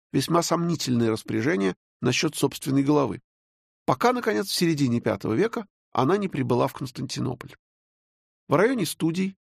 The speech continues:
находившемся тогда на далекой окраине, вокруг головы возвели храм. Злоключения реликвии не закончились и на этом,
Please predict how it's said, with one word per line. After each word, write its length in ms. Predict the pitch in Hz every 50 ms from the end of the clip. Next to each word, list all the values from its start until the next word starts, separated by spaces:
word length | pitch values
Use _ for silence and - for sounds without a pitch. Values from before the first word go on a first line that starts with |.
| _ _ 143
находившемся 680 | 139 - 151 156 180 220 202 - - 139 127 - 131
тогда 240 | - 143 139 143 135
на 120 | 127 131 131
далекой 480 | 123 139 131 143 165 165 - - 113
окраине, 520 | 101 - - 143 170 202 208 202 196 190 190 - _ _ _ _ _ _ _
вокруг 340 | 127 135 139 - 139 131 117
головы 440 | - 117 113 110 110 113 196 226 - _ _ _
возвели 360 | - 123 131 107 104 127 143 160
храм. 380 | - - 110 92 95 98 - - _ _ _ _ _ _ _ _ _ _ _ _ _ _ _ _ _ _ _
Злоключения 680 | - 123 165 165 - 190 185 - - 233 208 185 170
реликвии 480 | 151 156 156 143 - - 139 117 104 - - _ _
не 100 | - 139
закончились 600 | 123 151 143 - 151 135 120 - - 107 107 - -
и 100 | - 123
на 160 | 117 - 135
этом, 300 | 214 - - - 208